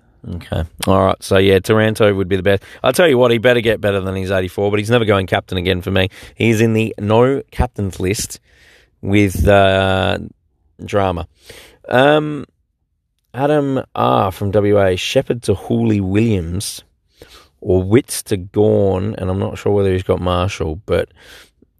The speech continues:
I'm really hesitant on Gawn at the moment because I brought him in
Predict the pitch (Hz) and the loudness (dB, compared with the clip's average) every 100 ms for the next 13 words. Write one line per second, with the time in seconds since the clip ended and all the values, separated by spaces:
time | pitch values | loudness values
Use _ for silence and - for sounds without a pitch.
0 | _ - 110 139 131 131 131 131 120 113 | _ -8 -4 -2 0 2 2 2 2 0
1 | 104 - - _ _ - _ _ _ - | -4 -10 -20 _ _ -20 _ _ _ -2
2 | 113 104 104 101 90 95 90 95 95 92 | -2 -2 -4 -4 -6 -8 -4 -4 -4 -4
3 | 92 104 123 - 95 - 98 90 92 113 | -4 -4 -4 -8 -8 -2 0 0 0 2
4 | 127 123 110 107 104 | 4 4 0 0 -2